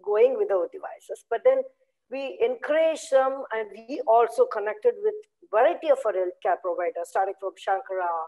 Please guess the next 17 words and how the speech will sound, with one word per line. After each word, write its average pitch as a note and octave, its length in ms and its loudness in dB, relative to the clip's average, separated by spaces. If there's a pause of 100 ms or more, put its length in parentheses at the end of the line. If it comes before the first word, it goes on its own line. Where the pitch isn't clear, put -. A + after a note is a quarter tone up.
(340)
uh, F3+ 220 -2
you F3 100 -10
know, F#3+ 160 -6
like F3+ 180 -8
Vishwa F#3 380 -8
Seva, F#3 260 -4 (360)
all E4 260 6
rural C4 240 -2
areas, F#3+ 420 -2
community A3 360 -2
eye F3+ 180 0
care F3 180 -6
in E3+ 60 -10 (100)
Pune A3+ 240 -2
and F3+ 140 -8
so F#3+ 140 -10
on. E3+ 160 -8